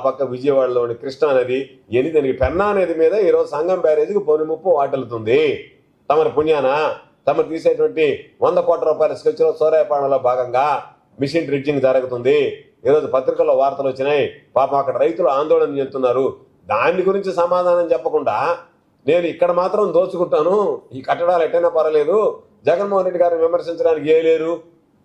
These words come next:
పంబలేని గురించి మాట్లాడడానికి సిగ్గు లేదు, దిక్కు లేదు నీకు. గడగడ గడగడ సౌండ్ వస్తే పరిగెత్తుకుంటూ పోయేవాడు అయిపోతావు నువ్వు. ఆ సౌండ్కి పడిపోయేటువంటి వాడివి అయిపోతావు. ఆ చెవులు దూదులు పెట్టుకొని, ఆ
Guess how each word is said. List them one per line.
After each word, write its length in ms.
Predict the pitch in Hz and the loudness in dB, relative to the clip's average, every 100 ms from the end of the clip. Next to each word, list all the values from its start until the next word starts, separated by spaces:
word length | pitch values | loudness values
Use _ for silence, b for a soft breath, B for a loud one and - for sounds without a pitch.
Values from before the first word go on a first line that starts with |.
| _ _ _ _ _ _ _ _ _ - | _ _ _ _ _ _ _ _ _ -2
పంబలేని 460 | 127 190 208 202 185 | 0 2 2 0 0
గురించి 220 | 185 180 175 | 0 0 0
మాట్లాడడానికి 460 | 175 170 180 165 143 | 0 0 0 -2 -8
సిగ్గు 200 | 160 175 | -4 0
లేదు, 160 | 175 170 151 | 0 0 -6
దిక్కు 200 | - 180 | -4 0
లేదు 140 | 165 160 | 0 0
నీకు. 200 | 156 165 185 - _ _ _ _ _ _ _ _ 117 | -4 -4 -8 -10 _ _ _ _ _ _ _ _ 0
గడగడ 280 | 151 185 190 | 2 2 2
గడగడ 280 | 196 196 202 170 | 2 2 0 0
సౌండ్ 180 | 185 190 | 0 0
వస్తే 160 | 170 175 | -2 -2
పరిగెత్తుకుంటూ 460 | 156 180 196 185 180 160 | 0 0 -2 -2 0 2
పోయేవాడు 340 | 156 139 120 | 2 0 -2
అయిపోతావు 320 | 117 107 107 110 | -4 -6 -10 -10
నువ్వు. 160 | 160 170 107 - _ _ - | -4 -2 -4 -12 _ _ -4
ఆ 100 | - - | -4 0
సౌండ్కి 340 | 202 254 220 185 | 0 2 2 2
పడిపోయేటువంటి 560 | 190 196 190 165 147 139 | 0 0 0 -2 0 0
వాడివి 180 | 123 123 | 2 -2
అయిపోతావు. 320 | 120 117 127 170 | -2 -2 0 0
ఆ 20 | 170 | 2
చెవులు 260 | 190 190 160 | 0 2 2
దూదులు 220 | 190 175 165 | 0 2 -2
పెట్టుకొని, 280 | 165 165 | 0 2
ఆ 60 | 165 | 2